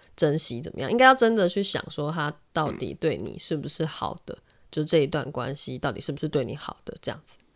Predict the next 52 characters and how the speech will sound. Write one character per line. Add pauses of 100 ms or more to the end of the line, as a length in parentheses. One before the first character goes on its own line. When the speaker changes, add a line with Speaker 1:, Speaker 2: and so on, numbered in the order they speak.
(200)
Speaker 2:
对， (120)
然
后
呢，
下
一
点
呢，
就
是
最
好
的
开
始
时
间
就
是
现
在。 (600)
哦，
这
一
点 (120)
我
真
的
深
有
体 (100)
悟。 (340)
Speaker 1:
<laughs>
Speaker 2:
特
别
是
我
们
这
种
做
自
媒
体
创
作
的
人，
真
的
非
常